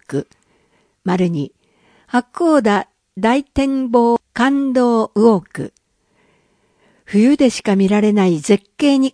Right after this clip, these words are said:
感動してみませんか？時、丸一、二月十日金曜。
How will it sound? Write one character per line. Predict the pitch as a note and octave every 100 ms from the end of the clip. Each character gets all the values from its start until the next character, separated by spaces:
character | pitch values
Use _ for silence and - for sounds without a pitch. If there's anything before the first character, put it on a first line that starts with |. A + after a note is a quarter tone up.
| _
感 | G3+ G3 G#3+
動 | G#3+ G#3
し | G3+
て | -
み | G#3 G#3
ま | G3+
せ | G#3
ん | E3+
か？ | E3+ A#3+ _ _ _ _ _ _ _ _
時、 | G3+ F#3 G3+ E3+ _ _ _ _ _ _ -
丸 | G3+ A3+
一、 | A3+ - G3+ - _ _ _ _
二 | A3
月 | B3+ D4+ -
十 | - B3+ A#3+
日 | A#3
金 | G#3+ A#3 A3 G#3+
曜。 | F#3 C#3+